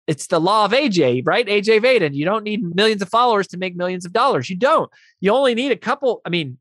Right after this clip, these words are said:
for most of us, we only need, like, a thousand customers, and that would be a huge amount of money, right?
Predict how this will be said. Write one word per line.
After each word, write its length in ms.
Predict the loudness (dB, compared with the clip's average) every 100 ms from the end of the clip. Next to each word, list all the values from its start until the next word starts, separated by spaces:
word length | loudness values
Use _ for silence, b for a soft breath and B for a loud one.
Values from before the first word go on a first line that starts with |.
| _
for 100 | -6
most 300 | -2 0 0
of 80 | 0
us, 100 | 0
we 80 | 0
only 140 | 0
need, 160 | 0 -2
like, 140 | -2
a 60 | -4
thousand 420 | -4 -2 -2 -4
customers, 640 | -2 -4 -4 -6 -2 -4 -4 _ _ _
and 280 | -4 -4 -4 -2
that 140 | 0
would 140 | 0 2
be 140 | 0
a 60 | 0
huge 280 | 0 -2
amount 200 | 0 -2
of 40 | 0
money, 360 | 0 0 -6 _ b _
right? 340 | -2 -2 -2